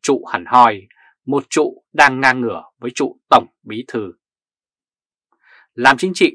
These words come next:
là phải tính trước hàng chục năm, cài người sớm dù có khi rời khỏi ngành cũng không mất kiểm soát. Tổng cục Tình báo Kinh tế, Khoa học và Kỹ thuật của Bộ Công an, tức B không năm,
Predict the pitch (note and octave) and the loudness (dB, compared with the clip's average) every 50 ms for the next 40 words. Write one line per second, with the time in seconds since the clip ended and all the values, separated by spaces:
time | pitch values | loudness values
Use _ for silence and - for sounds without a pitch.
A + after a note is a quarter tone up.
0 | _ _ _ A2+ G#2 - - G2 F2+ - A2+ B2+ E3+ - - A#3+ B3 - - - | _ _ _ -10 -8 -6 -6 -6 -6 -6 -10 -12 -10 -4 -4 -4 -4 -4 -6 -8
1 | A2+ F#2+ F2+ - G#2+ - - B2+ C#3 C3+ C3 B2 A#2+ A2+ _ _ _ _ _ _ | -8 -8 -8 -12 -14 -10 -2 2 2 2 2 0 -8 -14 _ _ _ _ _ _
2 | _ _ - B2+ C3 C3 C3+ C3+ C3 A#2+ - - C3+ B2 D3+ G3+ A#3 - _ - | _ _ 0 2 2 2 0 -2 -2 -4 -4 -2 -2 -2 -2 -4 -10 -16 _ -6
3 | - C3+ C3 A#2+ A#2+ - _ _ _ - E3 - G3+ F#3 C#3+ C3+ C3+ A#2+ G#2+ - | -2 0 0 0 -2 -6 _ _ _ -12 -10 -6 -6 -6 -2 0 0 0 0 -2
4 | - F#2 F#2 A2 A2+ A2 F#2 E2+ E2 _ - - - - - D#3+ C3+ C3 E3+ - | -8 -10 -6 -4 -6 -6 -6 -10 -18 _ -16 -14 -14 -4 -4 -4 -2 -2 -6 -8
5 | - _ _ - B2 - - - - B2 B2 B2+ - _ _ _ _ _ _ _ | -8 _ _ -8 -8 -8 -8 -8 -4 -2 -2 -2 -4 _ _ _ _ _ _ _
6 | _ _ _ _ _ _ _ _ _ _ _ _ _ - C3 B2 C#3 B2 - C#3+ | _ _ _ _ _ _ _ _ _ _ _ _ _ 0 0 0 0 -4 -2 -4
7 | B2+ B2+ B2 A#2 B2 D3+ F3+ - _ - E3 D#3 C#3+ - C3+ B2 C3+ F3+ B3 _ | -2 0 2 2 2 2 0 -4 _ -4 -4 -4 -4 -2 -2 -2 -2 -2 -6 _
8 | _ _ F3+ D#3 A2+ - _ _ - - - - F3+ - D#3 B2+ - _ - G2+ | _ _ 4 4 4 4 _ _ -16 -12 -12 -12 -4 -4 -4 -4 -4 _ -14 -14
9 | G#2 - - B2+ C3 C3+ B2+ A#2+ A2 G#2+ G#2+ _ _ _ _ _ _ _ _ _ | -10 -8 -8 -2 2 2 2 2 2 -2 -12 _ _ _ _ _ _ _ _ _
10 | G#3 A3 - _ - D3 C#3+ C3+ - - B2 A#2+ B2+ B2+ A#2 A2 G#2+ | -4 -4 -4 _ -4 -2 -2 0 -2 -2 -4 0 2 2 2 2 -4